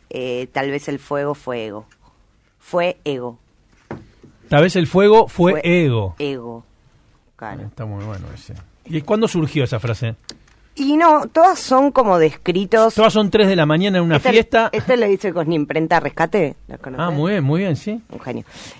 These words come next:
Speaker 1: Eh, este, eh, igual este tiene color.
Speaker 2: Sí.
Speaker 1: Em, no, todos son, ¿ves? Mira.
Speaker 2: Está firmado ese libro, quiero creer.
Speaker 1: No, ahora te lo firmo.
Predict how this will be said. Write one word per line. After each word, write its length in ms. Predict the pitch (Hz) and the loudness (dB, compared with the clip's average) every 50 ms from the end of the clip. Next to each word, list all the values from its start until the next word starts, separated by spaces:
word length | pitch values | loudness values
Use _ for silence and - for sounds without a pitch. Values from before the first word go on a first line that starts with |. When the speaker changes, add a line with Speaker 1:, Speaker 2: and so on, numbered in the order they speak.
| _ - | _ -2
Speaker 1:
Eh, 320 | 165 151 139 135 127 - - | 0 0 2 0 -2 -2 -2
este, 260 | - 160 - - - - | -4 -4 -4 -4 -4 -2
eh, 160 | 160 147 139 | -2 0 0
igual 240 | 131 131 160 170 170 | 0 0 2 2 0
este 180 | 160 - - 139 | 0 -2 -4 -4
tiene 240 | - 147 143 139 | -4 -2 -2 -2
color. 280 | - 139 123 127 123 - - _ _ - - - | -4 -4 -4 -4 -6 -8 -12 _ _ -20 -20 -20
Speaker 2:
Sí. 160 | - - 135 123 | -12 -8 -6 -4
Speaker 1:
Em, 640 | 113 120 135 147 139 135 135 131 131 131 135 135 - - _ _ _ - | -4 -2 -2 -2 -4 -4 -4 -4 -6 -6 -6 -8 -10 -12 _ _ _ -2
no, 180 | 240 254 233 226 | 2 2 2 4
todos 240 | - 311 320 302 | 4 4 4 4
son, 220 | - 247 233 226 190 175 | 4 2 2 2 0 -2
¿ves? 280 | 175 175 202 220 214 - | -2 -2 -2 -2 -4 -6
Mira. 280 | 175 151 139 123 - - _ _ _ _ _ _ _ _ _ _ _ _ _ _ | -6 -4 -6 -6 -8 -10 _ _ _ _ _ _ _ _ _ _ _ _ _ _
Speaker 2:
Está 160 | - 175 175 | -8 -8 -6
firmado 380 | - 190 165 165 190 175 135 | -2 -2 0 2 2 2 2
ese 180 | 117 - - 101 | 0 -2 -6 -8
libro, 240 | 98 92 92 98 101 | -8 -8 -8 -8 -8
quiero 180 | 110 101 98 | -10 -10 -10
creer. 280 | 95 - 87 85 82 85 | -10 -10 -12 -12 -10 -8
Speaker 1:
No, 240 | 170 170 165 151 147 | -6 -4 -4 -2 -2
ahora 160 | 151 156 156 | -2 -2 -4
te 100 | - - | -6 -10
lo 60 | - 127 | -14 -16
firmo. 220 | - - - 113 | -16 -16 -16 -16